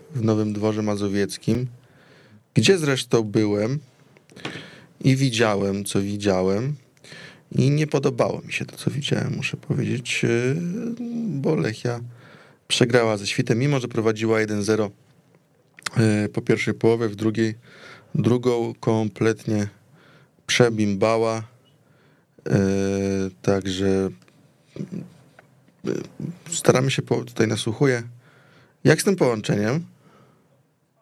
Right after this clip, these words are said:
E, to ja może przekażę tutaj, że to będziemy, że my dzwonimy ze stacjonarnego, bo będziemy mieli Macieja Słomińskiego na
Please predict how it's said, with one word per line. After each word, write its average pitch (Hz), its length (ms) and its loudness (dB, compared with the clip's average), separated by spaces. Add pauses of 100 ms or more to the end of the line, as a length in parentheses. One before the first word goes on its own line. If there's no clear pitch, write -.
(1080)
E, 101 500 0 (100)
to 110 100 -2
ja 107 60 0
może 104 220 -4
przekażę 117 460 -4
tutaj, 107 300 -4
że 104 140 -10
to - 140 -10
będziemy, 107 480 -2 (1120)
że - 120 0
my 107 120 2
dzwonimy 107 460 0
ze 104 100 -8
stacjonarnego, 110 1120 -2 (800)
bo 117 60 6
będziemy 131 280 2
mieli 147 120 0
Macieja 147 340 0
Słomińskiego 107 640 -2
na 107 180 -2